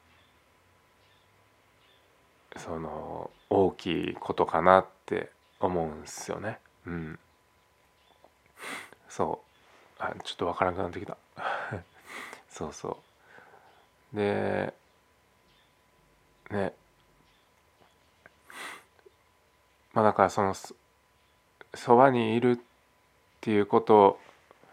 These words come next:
そばにいなくても、えー、その人とのね、こう、時間をだ-、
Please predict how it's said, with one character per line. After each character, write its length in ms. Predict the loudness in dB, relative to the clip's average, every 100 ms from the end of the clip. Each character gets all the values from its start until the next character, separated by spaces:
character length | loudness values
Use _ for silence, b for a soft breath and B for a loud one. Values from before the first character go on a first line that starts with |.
| B B B B _ _ _ _ _ _ _ _ _ -2
そ 140 | 6
ば 140 | 6
に 120 | 6 4
い 40 |
な 120 | 4
く 80 | 2
て 160 | 0 4
も、 360 | 6 6 4 -2 -20 -20 -20 _ _
え 280 | -4 -2 -4
ー、 20 |
そ 140 | -4 -4
の 100 | -4
人 220 | -6 -14
と 200 | 0 4
の 360 | 6 6 4 0 -16 _ _ _ -8
ね、 300 | -4 -4 -4 -14 _ -20 B B B B _ _ -8
こ 440 | -2 -2 -2 -6 -14 _ _ _ _ _ _ _ _ _ _ _ _ -10
う、 40 |
時 120 | -8
間 280 | 2 4 4
を 80 | 2
だ-、 120 | -2